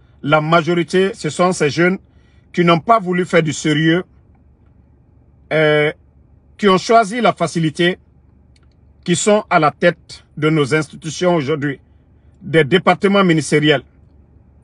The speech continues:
Voilà. Et ça, c'est pas du tout bon pour un pays. C'est-à-dire, il faut regarder l'élite d'un pays pour espérer que l'avenir sera prometteuse.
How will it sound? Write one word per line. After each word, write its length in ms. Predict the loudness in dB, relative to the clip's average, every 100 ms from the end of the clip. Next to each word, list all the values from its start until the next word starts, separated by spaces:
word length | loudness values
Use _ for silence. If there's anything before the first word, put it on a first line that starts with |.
| -6
Voilà. 300 | 0 0 -2 _ _ _ _ _ _ _
Et 540 | 0 2 4 2 0 -6 _ _ _ -6
ça, 260 | 0 0
c'est 200 | 0 -6
pas 260 | 2 2 2
du 120 | -4
tout 160 | -2 0
bon 180 | 0
pour 160 | 0 0
un 100 | 0
pays. 360 | -2 -6 -8 -16 _ _ _ _ _ _ _ _ _ _ _ _ _ _
C'est-à-dire, 400 | -4 -2 -2 -2
il 80 | -4
faut 180 | 2
regarder 440 | 2 2 -2 -2 -4
l'élite 540 | -4 -4 -6 -8 -18 _ _ _ _ _ _ _ _ _ _ _ _ -14
d'un 120 | -14 -14
pays 240 | -20 -20 -20 _
pour 240 | -20 -20 _
espérer 500 | -4 -4 0 2 2 0 _ -20 _ _ _ _ _ _ _ _
que 400 | 2 4 4 2 -2
l'avenir 600 | 0 0 0 -4 -4 -6 _ _ _ _ _ _ _ _ _ _ -16
sera 260 | -2 0 2
prometteuse. 640 | 2 0 0 0 0 -2